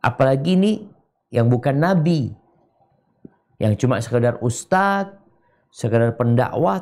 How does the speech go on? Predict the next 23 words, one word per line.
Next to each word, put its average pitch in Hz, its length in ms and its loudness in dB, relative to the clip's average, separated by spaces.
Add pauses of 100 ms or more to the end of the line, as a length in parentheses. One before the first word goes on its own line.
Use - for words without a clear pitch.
tolong 220 400 2
hormati 165 640 0
orang 226 320 0
yang 233 80 2
sepuh, 240 640 -2 (800)
orang 233 320 2
yang 240 160 2
tua. 247 320 -2 (2250)
Nabi 233 320 2
menghormati 254 880 -2 (880)
bapaknya - 640 -6
Abu 262 160 -10
Bakar, - 320 -20 (1400)
yang 190 160 2
baru 226 320 4
masuk 208 320 -2
Islam, - 560 -8
yang 151 240 0
nggak - 240 -4
mau 196 160 2
masuk 180 240 -2
Islam 170 240 -2
bertahun-tahun. 180 800 -4